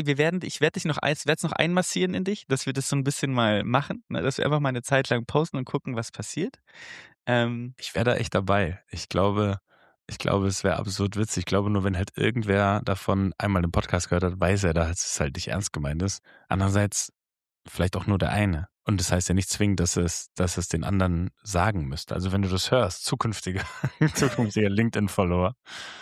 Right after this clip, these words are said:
Speaker 2: behalte
Speaker 1: Halt es,
Speaker 2: dich.
Speaker 1: <laughs> halt es dich.
Speaker 2: <laughs> Ja.
Speaker 1: Ja, das so vielleicht als kleines Schmankerl, liebe Leute da draußen. Denn Mats ist jetzt im,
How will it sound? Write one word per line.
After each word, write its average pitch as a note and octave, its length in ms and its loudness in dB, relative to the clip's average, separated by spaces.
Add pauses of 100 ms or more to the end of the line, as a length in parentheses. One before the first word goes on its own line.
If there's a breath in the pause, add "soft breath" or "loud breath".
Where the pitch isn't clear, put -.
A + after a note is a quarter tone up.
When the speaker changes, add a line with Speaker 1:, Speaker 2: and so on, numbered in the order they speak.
(260 loud breath)
Speaker 2:
behalte C3+ 340 4
Speaker 1:
Halt - 20 -6
es, F#3 100 -8
Speaker 2:
dich. G3+ 260 -2 (160)
Speaker 1:
<laughs> - 140 -4
halt - 180 2
es - 120 2 (200)
dich. - 400 0
Speaker 2:
<laughs> - 0 -
Ja. C3+ 160 0 (2250 loud breath)
Speaker 1:
Ja, F#2+ 240 0 (540)
das - 160 2
so G2+ 80 4
vielleicht F#2 260 0
als - 140 -2
kleines G2+ 320 2
Schmankerl, G2+ 340 2
liebe F#2+ 180 -2
Leute F#2 300 0
da G2 100 -2
draußen. F#2+ 460 -4 (180)
Denn G2+ 120 2
Mats G2+ 260 2
ist - 200 -2
jetzt - 240 -2
im, A#2+ 360 -2